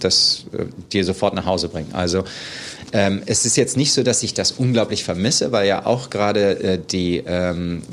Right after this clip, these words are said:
das mal zu pausieren und mal wieder zu sich daran zu erinnern, wie das in anderen Ländern ist oder wie es zu Hause ist. Also zum Beispiel in Frankreich sind manche Dinge katastrophal, aber sind trotzdem, äh,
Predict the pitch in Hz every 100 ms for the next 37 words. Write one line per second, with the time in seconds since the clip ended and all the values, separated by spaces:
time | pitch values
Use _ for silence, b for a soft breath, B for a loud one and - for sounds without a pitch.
0 | 60 - 92 90 107 95 107 - 90 87
1 | 98 135 135 135 - 98 95 - - -
2 | 98 95 92 87 90 95 95 - - 107
3 | - - - - - - - 101 92 87
4 | - 92 95 87 - 95 92 90 107 117
5 | 107 101 95 92 90 82 107 131 123 117
6 | 113 107 107 110 - B B B 98 90
7 | 98 - 90 85 101 107 107 98 98 -
8 | 92 87 87 - 98 - 92 87 - 104
9 | 101 107 - 101 98 95 98 104 104 -
10 | 104 104 - 101 - 98 101 104 95 98
11 | 85 95 - 107 - 104 98 101 101 101